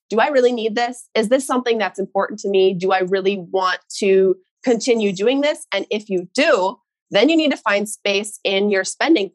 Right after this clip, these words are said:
plan and cut four hundred dollars out somewhere else so that you can continue hosting tailgate parties or bringing a massive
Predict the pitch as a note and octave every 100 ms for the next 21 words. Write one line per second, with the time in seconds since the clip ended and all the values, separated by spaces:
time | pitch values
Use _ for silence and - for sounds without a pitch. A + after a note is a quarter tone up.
0 | - D3+ D3+ G3 B3+ _ _ _ F#3 G3
1 | G3+ - G#3 - - - _ - - A3
2 | G#3 G#3 F3+ F3 A3 G3+ G3+ - F#3 F#3
3 | - - F#3+ F3+ E3+ - A#3+ A#3+ G3 D4+
4 | - - _ _ - A3 G3+ G#3+ G#3+ A3+
5 | A3 B3 A3 A3 C4+ A#3+ G3 F#3 G#3 F#3+
6 | - F#3+ G3+ F#3+ E3+ - - G#2+ - -
7 | - F3+ F3 E3 F3 F#3 F#3 F3 E3+ E3+
8 | E3+ -